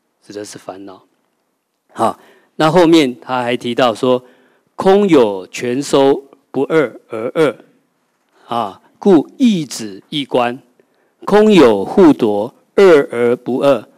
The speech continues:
故非止非观。啊，那这样大家看懂了吗？<laughs> 他到底在讲什么？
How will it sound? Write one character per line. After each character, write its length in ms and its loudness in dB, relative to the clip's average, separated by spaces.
故 280 2
非 420 2
止 360 -10
非 240 -8
观。 340 -10
啊， 260 -18
那 100 -8
这 140 0
样 120 2
大 140 -2
家 200 0
看 220 -4
懂 200 -6
了 80 -18
吗？ 240 -18
<laughs> 460 -8
他 80 -2
到 240 4
底 160 -2
在 180 4
讲 300 -2
什 180 -6
么？ 240 -12